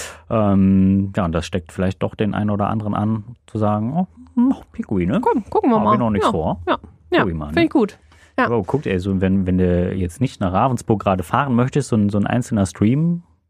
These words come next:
Speaker 1: da ist sie ganz schön teuer da, ne? In der D L zwei.
Speaker 2: Ja.
Speaker 1: Ja, neun Euro das Spiel,
Speaker 2: Lassen die
Speaker 1: ne?
Speaker 2: was kosten, ne?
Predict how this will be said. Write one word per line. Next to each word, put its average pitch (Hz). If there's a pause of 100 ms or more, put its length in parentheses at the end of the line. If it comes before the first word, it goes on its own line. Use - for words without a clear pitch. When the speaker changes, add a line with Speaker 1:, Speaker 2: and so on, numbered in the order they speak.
(280)
Speaker 1:
da -
ist 160
sie 160
ganz 160
schön 175
teuer -
da, -
ne? 175 (200)
In 110
der 90
D 90
L -
zwei. - (160)
Speaker 2:
Ja. 175
Speaker 1:
Ja, 147
neun 123
Euro 127
das -
Spiel, -
Speaker 2:
Lassen 208
die 202
Speaker 1:
ne? 208
Speaker 2:
was 240
kosten, 302
ne? 220